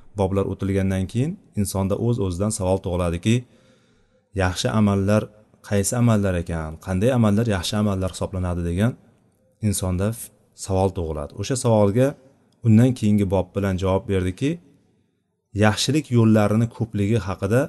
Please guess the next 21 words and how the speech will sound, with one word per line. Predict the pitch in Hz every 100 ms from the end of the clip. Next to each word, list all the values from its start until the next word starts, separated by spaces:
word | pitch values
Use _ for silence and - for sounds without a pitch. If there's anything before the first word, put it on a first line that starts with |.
| -
bizga | 101 92 113
yaxshilik | 110 92 - 135
yo'llarini | 113 107 98 95 98 139 202 - _ _ _ _ _ _ _ 117
bir | 113
qanchasini | - 143 156 131 98 - 101 117 - - _ _ -
shariatimizda, | - 104 107 104 101 98 92 101 110 - _ _ _ -
dinimizda | 101 113 113 110 110 101 117 127 - - _ _ _ -
yaxshilik | 107 104 - 123 131 117
deb | 117
atalgan | - 113 113 110 113 104
narsani | 101 107 117 123 117
hamma | 160 170
tomonini | 120 107 101 110
ko'rsatib | 117 101 95 87
berdi. | 80 73 - _ _ _ _ _ -
Eng | 120 151
kattasidan | 135 110 - 95 - 120
tortib, | 113 113 - 170 170 - _ _ _ -
eng | 160 190
kichkina | 175 - - 107 113 139 -
biz | 107